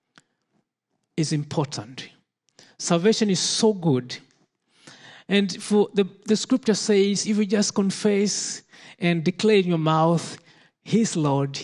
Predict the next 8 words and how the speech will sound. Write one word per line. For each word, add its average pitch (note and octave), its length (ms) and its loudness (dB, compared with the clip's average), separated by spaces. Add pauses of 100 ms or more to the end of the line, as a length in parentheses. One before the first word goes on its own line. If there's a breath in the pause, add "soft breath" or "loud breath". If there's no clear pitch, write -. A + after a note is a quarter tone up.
(840 soft breath)
you're C#3 220 0
there. B2 260 -10 (1300 loud breath)
But D#3 120 -2
the D3+ 100 0
journey F3 580 -2 (1900)
of C#3+ 120 -4
becoming C#3 540 -4
one C3 360 -6